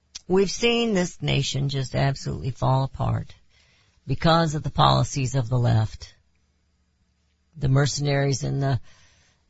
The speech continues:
Black Lives Matter,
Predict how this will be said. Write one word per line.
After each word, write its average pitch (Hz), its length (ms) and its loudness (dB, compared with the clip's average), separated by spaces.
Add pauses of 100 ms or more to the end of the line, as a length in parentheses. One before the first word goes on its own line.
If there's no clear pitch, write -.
(1300)
Black 143 340 2
Lives 143 360 4
Matter, 135 500 2